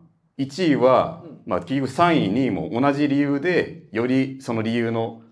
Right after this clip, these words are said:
Speaker 1: 同じ理由で深さが一番強いのが一位の、
Speaker 2: うん。
Speaker 1: その、要は、その床、床です。うつ伏せ。う-、裸の状態でうつ伏せになってっていう。
Speaker 2: 裸の状態でうつ伏せが一番。
Speaker 1: いわゆるゆ-、床一人プレイですね。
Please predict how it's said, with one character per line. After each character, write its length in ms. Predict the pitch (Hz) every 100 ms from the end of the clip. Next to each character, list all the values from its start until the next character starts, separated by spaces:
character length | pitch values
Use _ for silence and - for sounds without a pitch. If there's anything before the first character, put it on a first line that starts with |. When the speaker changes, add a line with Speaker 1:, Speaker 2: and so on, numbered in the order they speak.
| -
Speaker 1:
同 140 | 120
じ 80 | 117
理 60 | 120
由 60 | 117
で 60 |
深 220 | 110 -
さ 140 | 123 123
が 80 | 123
一 220 | 123 -
番 120 | 120
強 200 | 107 160
い 40 |
の 60 | 147
が 80 | 95
一 340 | 101 92 120
位 20 | 90
の、 340 | 98 90 -
Speaker 2:
う 60 | -
ん。 160 | 127 -
Speaker 1:
そ 140 | - 95
の、 360 | 90 85 85 - _ -
要 140 | 101
は、 160 | 85 82 - _ _ _
そ 140 | -
の 60 | 95
床、 460 | 92 110 131 131 -
床 180 | 101 120
で 60 |
す。 220 | 110 - - _ -
う 80 |
つ 140 | 98 123
伏 100 | 110
せ。 340 | 113 104 - - _ _ _ _
う-、 80 | 110 -
裸 380 | - 117 110 110
の 100 | 110
状 120 | 110
態 120 | 110 143
で 60 |
う 100 | 120
つ 60 | -
伏 140 | 104
せ 80 | 104 104
に 60 |
な 80 | 107
っ 140 | 107
て 100 | -
っ 40 | 180
て 220 | 180 180
い 80 | 170
う。 80 | 165
Speaker 2:
裸 200 | 175 170
の 60 |
状 120 | 170
態 140 | 165 165
で 80 | 156
う 60 |
つ 40 | 113
伏 100 | 120
せ 80 | 117
が 80 | 131
一 180 | 127 -
番。 60 |
Speaker 1:
い 40 | 117
わ 100 | 127
ゆ 60 | 113
る 100 | 85
ゆ-、 260 | 98 98 -
床 240 | 95 101
一 180 | - 95
人 240 | 92 98
プ 80 | -
レ 120 | 82
イ 40 | -
で 60 |
す 100 | -
ね。 360 | 87 135 -